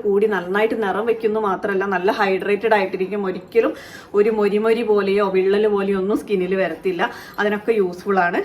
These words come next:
അത്രയും ഇപ്പോഴാണ് ഏറ്റവും കൂടുതൽ നിങ്ങൾക്ക് യൂസ് ചെയ്യാൻ പറ്റുന്നൊരു സമയം. മാത്രമല്ല, ഇപ്പോൾ ഓഫർ ഉള്ളതുകൊണ്ട് നിങ്ങൾക്ക് ധൈര്യമായിട്ട് രണ്ട് ബോട്ടിലൊക്കെ വാങ്ങിച്ചിട്ട്, ഇപ്പോൾ രണ്ട് പേര്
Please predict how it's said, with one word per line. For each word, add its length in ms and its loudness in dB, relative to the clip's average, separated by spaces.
അത്രയും 260 -4
ഇപ്പോഴാണ് 480 4
ഏറ്റവും 280 -2
കൂടുതൽ 240 6
നിങ്ങൾക്ക് 320 -2
യൂസ് 320 -2
ചെയ്യാൻ 280 2
പറ്റുന്നൊരു 440 -4
സമയം. 260 -2
മാത്രമല്ല, 400 2
ഇപ്പോൾ 220 2
ഓഫർ 260 -2
ഉള്ളതുകൊണ്ട് 460 0
നിങ്ങൾക്ക് 260 -4
ധൈര്യമായിട്ട് 600 0
രണ്ട് 280 2
ബോട്ടിലൊക്കെ 440 0
വാങ്ങിച്ചിട്ട്, 460 0
ഇപ്പോൾ 180 0
രണ്ട് 300 0
പേര് 200 8